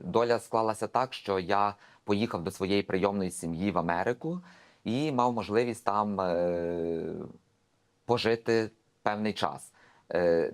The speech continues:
це дозволило мені зрозуміти, е, що я хочу в цьому житті робити. Таким чином, я вернувся зі Сполучених Штатів, е, і ініціював створення такого благодійного фонду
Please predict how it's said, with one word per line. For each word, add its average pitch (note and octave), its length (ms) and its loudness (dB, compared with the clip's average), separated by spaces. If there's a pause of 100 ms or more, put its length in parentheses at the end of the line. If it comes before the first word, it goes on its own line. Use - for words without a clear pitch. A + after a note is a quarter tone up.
це C#3+ 120 2
дозволило A#2+ 680 2
мені A2 420 -2
зрозуміти, G#2+ 920 0 (440)
е, F2+ 300 0 (1700)
що B2+ 320 0
я A2 180 2
хочу G#2+ 340 -2
в - 40 -20
цьому F#2+ 240 0
житті F#2 280 -2
робити. D#2 440 -2 (380)
Таким C3 220 -2
чином, C3 240 0
я A#2+ 120 4
вернувся A2 460 0
зі F#2+ 100 -4
Сполучених A#2 500 -6
Штатів, F3 400 -6 (500)
е, G2+ 380 4
і D#3 360 0
ініціював A2+ 640 0
створення G#2+ 680 -2
такого G#2+ 300 0
благодійного G2 560 -2
фонду C3+ 500 -2